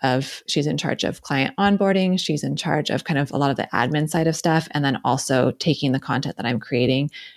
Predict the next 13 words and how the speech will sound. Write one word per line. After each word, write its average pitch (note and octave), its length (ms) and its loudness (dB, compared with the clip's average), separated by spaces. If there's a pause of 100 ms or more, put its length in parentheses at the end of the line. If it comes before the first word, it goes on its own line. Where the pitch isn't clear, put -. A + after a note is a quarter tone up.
and B2 340 2 (200)
sharing A#2+ 380 2
it - 120 -2
with C3+ 160 -4 (140)
my D#3+ 100 0
newsletter C3 440 0
list, C3+ 300 -2
with C3+ 140 -6
the D3 80 -10
social - 320 -2
media - 240 0
platforms - 500 -4
I'm C#3 200 -2